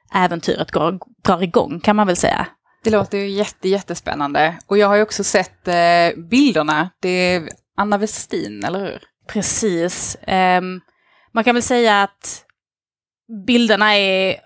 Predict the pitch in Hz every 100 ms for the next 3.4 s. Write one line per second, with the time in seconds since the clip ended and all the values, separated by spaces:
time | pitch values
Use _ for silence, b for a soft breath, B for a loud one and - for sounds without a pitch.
0 | - 240 240 240 214 233 214 202 208 196
1 | 190 208 208 202 208 185 190 202 220 233
2 | 226 208 220 208 196 208 220 233 226 196
3 | 185 185 208